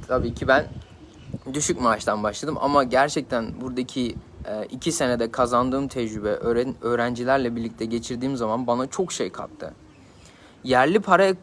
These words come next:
ka-, göre kaç para? Sinan abi, hoş geldin. Sinan abi, nasılsın?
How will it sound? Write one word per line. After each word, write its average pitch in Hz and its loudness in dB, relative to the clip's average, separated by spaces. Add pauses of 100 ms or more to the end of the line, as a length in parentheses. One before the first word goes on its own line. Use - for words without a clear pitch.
ka-, - 0
göre 131 2
kaç 131 0
para? 143 2
Sinan 156 4
abi, 139 8
hoş 220 4
geldin. 127 6 (320)
Sinan 151 2
abi, 143 10
nasılsın? 123 -2